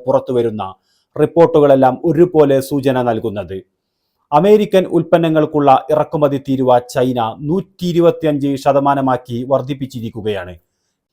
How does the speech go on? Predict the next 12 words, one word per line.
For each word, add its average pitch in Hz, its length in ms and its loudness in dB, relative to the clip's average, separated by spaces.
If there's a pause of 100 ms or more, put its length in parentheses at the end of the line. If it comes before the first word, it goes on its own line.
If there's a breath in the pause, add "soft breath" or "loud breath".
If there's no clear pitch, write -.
(440)
കഴിഞ്ഞ 220 360 6
ദിവസം 147 260 0 (160)
അമേരിക്കൻ 165 460 0
പ്രസിഡന്റ് 135 420 -2 (140)
ഡൊണാൾഡ് 131 460 0
ട്രംപ് 98 260 -4 (500)
ചൈനക്ക് 190 480 2
മേൽ 156 140 2 (140)
ഏർപ്പെടുത്തിയിരുന്ന 135 680 0 (220)
നൂറ്റിയിരുപത്തഞ്ച് 156 920 -2
ശതമാനം 123 460 -2 (140)
ഇറക്കുമതി 135 460 -4